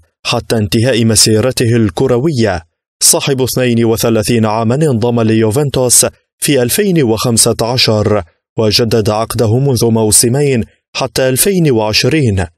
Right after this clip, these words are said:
والآن على استعداد للبقاء داخل جدران السيدة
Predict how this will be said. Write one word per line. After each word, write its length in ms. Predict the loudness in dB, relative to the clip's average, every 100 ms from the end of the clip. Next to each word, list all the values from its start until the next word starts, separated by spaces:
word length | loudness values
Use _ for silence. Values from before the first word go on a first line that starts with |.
| _ _
والآن 460 | -2 0 0 0 -2
على 220 | 0 0
استعداد 720 | 0 0 -2 -2 0 0 -2 -4 _ _ -2
للبقاء 680 | 0 0 -2 -2 0 0 2
داخل 380 | 0 0 0
جدران 520 | 2 0 0 0 0 0
السيدة 500 | 0 2 0 0